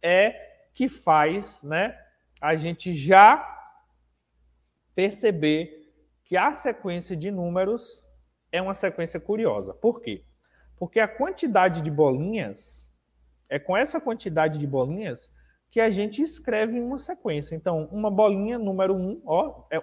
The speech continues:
um, é um nu-, é um número. Três bolinhas, três. Então, a gente já tá escrevendo uma sequência. A sequência é um, três, seis. Tá bom? Então,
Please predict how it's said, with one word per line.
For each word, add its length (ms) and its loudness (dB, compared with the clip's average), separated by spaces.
um, 220 -4
é 40 0
um 60 0
nu-, 320 -6
é 80 -6
um 80 -4
número. 380 -2
Três 260 8
bolinhas, 560 6
três. 560 2
Então, 160 -6
a 60 0
gente 160 -6
já 120 -2
tá 120 -2
escrevendo 480 -2
uma 120 -6
sequência. 520 -8
A 60 -8
sequência 480 -4
é 20 2
um, 420 -4
três, 960 2
seis. 1120 0
Tá 120 -4
bom? 680 4
Então, 360 0